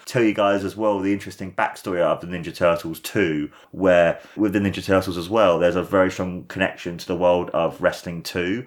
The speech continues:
where in the original Archie comic books and the newer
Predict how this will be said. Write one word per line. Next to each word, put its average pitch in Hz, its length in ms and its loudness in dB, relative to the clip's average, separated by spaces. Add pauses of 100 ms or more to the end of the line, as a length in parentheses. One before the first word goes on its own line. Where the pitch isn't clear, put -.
(140)
where 95 280 4
in 104 140 2
the 101 100 6
original 98 280 2
Archie 98 300 2
comic 92 300 -4
books 90 400 2 (280)
and 95 280 0
the 92 320 -2
newer 95 600 0